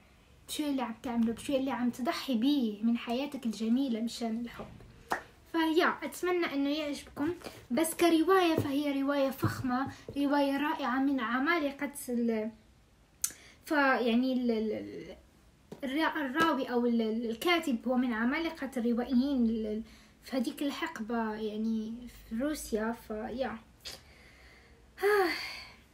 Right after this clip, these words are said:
من أشهر أعماله هو أنا كارينينا والحرب والسلام. فيا، أتمنى أن يعجبكم الفيديو. إذا أعجبكم لا تنسوا تضغطوا على زر لايك، subscribe، وكمان dislike إذا ما عجبكم الفيديو، بس مشان التفاعل،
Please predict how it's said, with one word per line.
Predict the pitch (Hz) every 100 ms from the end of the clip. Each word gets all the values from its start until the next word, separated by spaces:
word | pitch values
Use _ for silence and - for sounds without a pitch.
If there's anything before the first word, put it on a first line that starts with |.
| - 302
من | 320
أشهر | - 302 302
أعماله | 277 302 392 440 285
هو | 269
أنا | - 285 294
كارينينا | - 277 269 285 302
والحرب | 262 247 - 269 233
والسلام. | 240 - 214 214 214 226 -
فيا، | 247 233 - - 247 - - - _ - - - - - - - - - - -
أتمنى | 370 403 440 427 -
أن | 320 330
يعجبكم | 320 330 392 392 359 285
الفيديو. | 233 285 240 285 339
إذا | - 320 302
أعجبكم | 262 269 285 277 277 370
لا | 359
تنسوا | 349 320 -
تضغطوا | - 269 254 240
على | 220 214
زر | 233 214
لايك، | 220 277 320 320 320 -
subscribe، | 226 214 - 302 311 320 320 302
وكمان | - 403 466 359
dislike | 277 240 277 277
إذا | 262
ما | 254 254
عجبكم | 262 269 247 285
الفيديو، | 262 247 247 254
بس | 269 311 -
مشان | 254 247 226
التفاعل، | 240 226 175 151 226 269